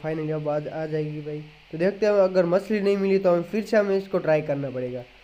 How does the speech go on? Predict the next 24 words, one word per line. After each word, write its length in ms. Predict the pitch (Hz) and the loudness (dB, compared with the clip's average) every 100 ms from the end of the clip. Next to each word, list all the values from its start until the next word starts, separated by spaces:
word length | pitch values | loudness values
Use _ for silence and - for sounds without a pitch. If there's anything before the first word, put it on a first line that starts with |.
| - - | -20 -10
तो 60 | |
देखते 260 | 151 160 156 | -4 -4 -2
हैं, 160 | 160 156 | -4 -4
मछली 340 | 143 156 175 165 | -8 -6 -6 -4
मिल 180 | 170 170 | -4 2
जाए 140 | 170 | 2
तो 100 | 165 | 2
बहुत 240 | 160 165 | -2 -4
ही 40 | 156 | -2
ज़्यादा 220 | 151 143 | -2 -2
बढ़िया। 300 | 135 131 131 - - - - - | -4 -6 -8 -12 -20 -20 -16 -8
म-, 140 | 165 165 | -6 -4
हाँ, 240 | 170 208 | 4 4
तो 80 | 202 | 4
finally 360 | 196 190 196 190 | 0 0 0 2
ये 140 | 185 180 - - - | 2 0 -6 -10 -2
फिश 180 | 240 | 2
हमें 180 | 226 220 | 4 4
मिल 220 | 202 190 190 | 4 4 2
चुकी 240 | 202 196 | -4 0
है। 80 | 190 | 4
और 140 | 180 165 | 4 4
यहाँ 200 | 180 180 | 2 2
पर 280 | 180 170 | 2 0